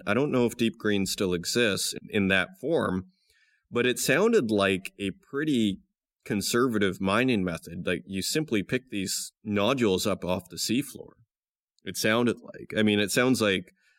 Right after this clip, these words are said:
you know, putting a net through the water for fishing would be far more damaging. So, yeah, it just makes you wonder so while the West is all scaling back,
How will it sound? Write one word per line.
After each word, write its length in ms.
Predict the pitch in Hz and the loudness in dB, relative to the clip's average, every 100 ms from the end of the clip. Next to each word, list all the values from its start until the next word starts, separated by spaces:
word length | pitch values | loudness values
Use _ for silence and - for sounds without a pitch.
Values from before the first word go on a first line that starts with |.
| _ - | _ -4
you 100 | 107 | -4
know, 80 | |
putting 320 | 92 143 135 113 | 0 2 4 4
a 80 | |
net 260 | 101 110 123 - | 4 4 2 -4
through 160 | - 107 | -4 -2
the 120 | 92 | -2
water 580 | 90 101 131 127 95 95 | 0 0 2 2 2 0
for 120 | - 87 | -2 -4
fishing 640 | 123 127 - 101 95 90 - | 0 0 2 0 0 -2 -8
would 260 | 101 95 | -4 -2
be 160 | 87 95 | 0 -2
far 380 | 90 101 110 151 | -2 0 2 4
more 400 | 117 90 80 110 _ _ _ _ - | 4 2 -2 -12 _ _ _ _ -6
damaging. 800 | 98 113 110 90 87 82 - 90 _ _ _ | -2 2 2 0 -6 -10 -14 -16 _ _ _
So, 580 | - - 104 101 98 95 - _ _ _ 69 85 76 90 | -8 0 2 4 4 2 -4 _ _ _ -20 -20 -20 -4
yeah, 360 | 120 117 95 | 0 2 2
it 80 | 101 | 0
just 260 | 123 110 120 | -2 0 0
makes 240 | 110 - | 0 0
you 80 | 98 | 0
wonder 500 | 98 113 98 85 107 _ _ _ - | 2 2 0 -2 -6 _ _ _ -10
so 320 | 127 110 107 - _ | -2 0 0 -4 _
while 300 | 104 107 160 | 0 2 2
the 80 | 156 | 2
West 460 | 131 143 151 - | 4 4 2 0
is 200 | 120 101 | 0 0
all 380 | - 104 120 147 | 0 2 4 2
scaling 640 | 151 - 131 127 123 107 | 0 -2 2 2 2 2
back, 520 | 95 120 123 101 104 | 0 0 2 0 -2